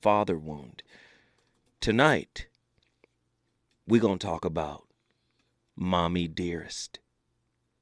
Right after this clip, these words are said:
the mother wound, understanding the problems in the child and mother relationship with my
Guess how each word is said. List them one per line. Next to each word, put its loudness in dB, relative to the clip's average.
the -2
mother 6
wound, -2
understanding 6
the 2
problems 2
in 0
the -2
child -2
and 2
mother 8
relationship 8
with 8
my 0